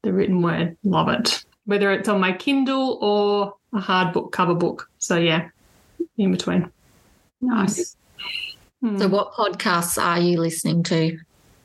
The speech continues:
Speaker 3: Do you listen to on a regular basis, I guess? 'Cause, I mean
Speaker 2: Yeah. Um,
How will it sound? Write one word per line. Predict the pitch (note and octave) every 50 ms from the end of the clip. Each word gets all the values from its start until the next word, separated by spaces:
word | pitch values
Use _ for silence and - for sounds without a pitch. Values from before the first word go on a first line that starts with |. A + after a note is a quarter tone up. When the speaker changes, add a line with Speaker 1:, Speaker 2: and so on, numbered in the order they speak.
| _ - _ _
Speaker 3:
Do | - F3+
you | F#3 F#3 F3+ F3+
listen | F3 F3 E3+ - E3 E3+ F3
to | - E3 C#3+
on | D#3 D#3+
a | D#3
regular | D3+ D#3+ D#3+ D#3 - F3 D#3 D3+ D3
basis, | D3+ D#3+ D3 D3 D3 - - - D#3+ - -
I | - D#3
guess? | D3 - D#3+ D#3 D#3 - -
'Cause, | - - E3 D3+ D#3 - - - - G3 G3
I | F3+
mean | E3 D#3+ D#3+ D3+ D3+ D#3 D#3 - - - - - - - - - - F3 D3 -
Speaker 2:
Yeah. | C4+ C#4+ B3+ B3 B3 A#3 G#3+ - F3 F3 - _ _ _ _ _ _ _ _ _ _ - - _ _ _ _ -
Um, | B3+ C4 B3+ C4 C4 C4 B3+ B3 B3+